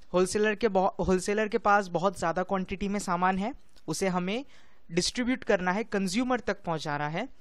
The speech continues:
तो कौन काम करता है ये? रिटेलर ये काम करता है, होलसेलर के पास से सामान खरीद के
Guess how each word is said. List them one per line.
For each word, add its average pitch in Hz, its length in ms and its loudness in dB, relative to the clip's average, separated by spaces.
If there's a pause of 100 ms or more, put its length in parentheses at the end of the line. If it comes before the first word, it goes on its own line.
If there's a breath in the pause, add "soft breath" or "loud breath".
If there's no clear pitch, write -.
(180)
तो 180 80 -2
कौन 190 260 2
काम 196 240 4
करता 202 300 2
है 202 120 0
ये? 233 260 -4
रिटेलर 208 480 2
ये 220 120 -2
काम 175 260 2
करता 151 300 -2
है, 175 220 -4 (340 loud breath)
होलसेलर 185 420 4
के 202 100 -4
पास 185 260 2
से 208 60 -4
सामान 156 360 -4
खरीद 147 320 -6
के 254 140 -4